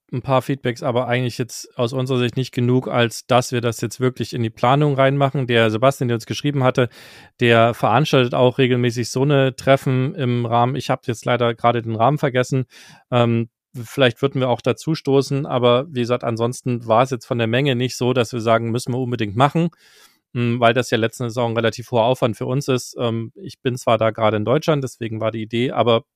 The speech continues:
schickt uns gerne mal Feedback, wenn ihr da Bock drauf habt im Juni. Und ansonsten gucke ich da vielleicht nur mal beim Sebastian irgendwo vorbei. Wir schauen mal.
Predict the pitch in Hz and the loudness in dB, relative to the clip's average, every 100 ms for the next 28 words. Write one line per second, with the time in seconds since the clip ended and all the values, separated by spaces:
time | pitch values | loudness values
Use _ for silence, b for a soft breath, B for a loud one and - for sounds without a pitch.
0 | _ - 170 160 139 135 127 120 190 190 | _ -4 -4 -4 0 0 0 -2 -2 0
1 | 190 - - 131 123 120 123 139 - 143 | 0 0 -2 0 2 2 2 -2 0 -2
2 | - 131 - 127 123 127 131 131 b b | 0 0 -2 -2 0 2 0 -2 b b
3 | b b - 123 117 113 110 107 107 110 | b b -4 -4 -2 -2 -2 0 0 0
4 | - - 104 101 104 104 104 104 113 - | -6 -4 0 0 -2 -4 -2 -4 -6 -10
5 | _ _ 131 113 104 113 - 110 107 - | _ _ -6 -4 -4 -4 -4 -6 -8 -8
6 | 113 101 101 101 104 101 - 104 92 104 | -4 -4 -4 -6 -4 -6 -6 -10 -8 -10
7 | 98 98 107 - 104 120 123 143 110 101 | -12 -12 -12 -12 -14 -8 0 2 2 -2